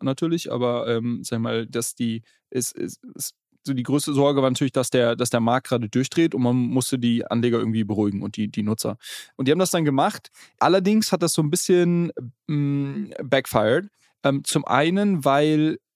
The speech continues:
das Ganze jetzt nicht von einem der, der Big Four, ähm, Auditing Firms durchgeführt wurde, von, von irgend so einer,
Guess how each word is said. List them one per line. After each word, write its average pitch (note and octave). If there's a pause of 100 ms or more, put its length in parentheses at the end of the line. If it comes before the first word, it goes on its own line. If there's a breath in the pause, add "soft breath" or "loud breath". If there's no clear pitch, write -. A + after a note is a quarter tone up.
(200)
das D3+
Ganze D#3+
jetzt D3
nicht F3
von D3
einem C#3+
der, C3+
der C3
Big C#3+
Four, D3+
ähm, B2
Auditing D3
Firms C3+
durchgeführt C3
wurde, D#3
von, C3+
von C#3
irgend D#3+
so D3
einer, C3+